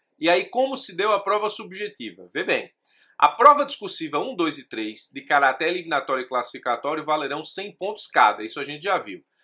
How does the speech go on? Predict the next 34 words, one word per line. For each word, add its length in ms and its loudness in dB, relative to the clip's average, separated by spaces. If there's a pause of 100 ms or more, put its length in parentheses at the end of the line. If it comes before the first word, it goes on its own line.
(180)
A 120 8
prova 240 6
discursiva 560 -2
um 280 -6 (100)
tem 120 -6
duração 420 -2
de 80 -12
quatro 360 4
horas 280 2
e 80 -12
trinta 280 -8
minutos. 600 -8 (240)
Você 340 0
vai 240 0
ter 120 -4
que 80 -14
fazer 260 0
um 120 -10
parecer 540 4
no 100 -6
valor 260 0
de 60 -10
cinquenta 300 -10
e 40 -10
cinco 280 -12
pontos 300 -8
e 60 -8
três 260 -6
questões, 420 -6
cada 260 -2
uma 160 -4
valendo 360 0
quinze 300 -10
pontos, 500 -8